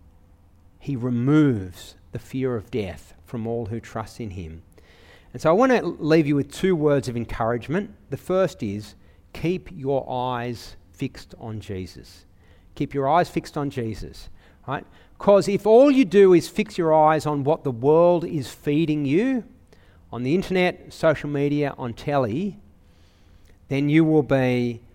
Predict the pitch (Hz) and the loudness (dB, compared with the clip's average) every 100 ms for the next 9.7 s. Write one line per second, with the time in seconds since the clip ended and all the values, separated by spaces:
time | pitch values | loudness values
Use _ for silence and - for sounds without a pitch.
0 | - _ _ _ 135 127 160 175 160 139 | -20 _ _ _ -6 0 2 2 0 0
1 | 151 208 240 208 - _ _ _ _ _ | 0 0 0 -4 -12 _ _ _ _ _
2 | _ _ _ 127 110 - 151 175 - 208 | _ _ _ -12 -10 -2 0 0 -2 -4
3 | 220 - - - _ _ _ - _ - | -4 -8 -18 -20 _ _ _ -20 _ -20
4 | _ _ 143 180 - 208 240 - - - | _ _ -2 -2 -2 -4 -4 -6 -20 -20
5 | - - _ _ _ - _ _ - 123 | -20 -20 _ _ _ -20 _ _ -10 -10
6 | - 143 139 131 117 - _ - 143 160 | -8 -4 -2 -4 -8 -16 _ -6 0 2
7 | 175 202 233 - - - _ - _ - | 2 0 -2 -6 -20 -20 _ -20 _ -20
8 | _ - 143 143 151 208 190 180 170 - | _ -6 -6 0 4 6 6 6 4 -2
9 | 160 - 139 160 226 - | -10 -6 -6 -4 -6 -10